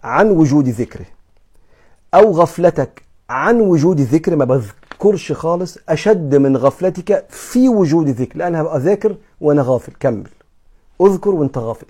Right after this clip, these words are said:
كمل. لأن الذكر وأنت غافل عسى أن ينقلك من ذكر مع وجود غفلة إلى ذكر مع وجود حضور.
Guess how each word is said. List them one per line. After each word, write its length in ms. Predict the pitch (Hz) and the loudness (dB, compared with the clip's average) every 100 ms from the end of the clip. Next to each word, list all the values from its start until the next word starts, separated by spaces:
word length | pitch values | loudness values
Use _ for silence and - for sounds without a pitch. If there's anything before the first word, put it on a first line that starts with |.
| - | -6
كمل. 280 | 135 98 98 - - _ _ _ _ _ _ 131 | -4 -4 -12 -20 -20 _ _ _ _ _ _ 0
لأن 400 | 147 160 151 143 | 2 4 4 4
الذكر 640 | 139 127 117 262 - 156 | 4 0 0 -2 0 0
وأنت 300 | 151 151 165 | 0 0 0
غافل 380 | 156 226 220 165 | 0 0 -2 -2
عسى 320 | 147 190 160 | -2 -2 -2
أن 260 | 143 131 127 | -4 -4 -4
ينقلك 540 | 123 120 170 135 - | -4 -6 -4 -4 -4
من 260 | 120 120 113 | -6 -6 -4
ذكر 400 | 165 - 131 120 | -4 -4 -4 -2
مع 260 | 123 117 | -4 -4
وجود 420 | 120 123 151 170 | -4 -4 -2 -2
غفلة 400 | 139 196 208 214 | -2 -2 -6 -6
إلى 400 | 202 165 127 123 | -6 -4 -2 0
ذكر 460 | 113 151 185 147 131 | 0 -4 -6 -6 -6
مع 280 | 127 117 113 | -4 -6 -6
وجود 460 | 117 117 135 120 | -6 -6 -6 -8
حضور. 500 | 113 - 110 101 101 | -10 -12 -12 -12 -16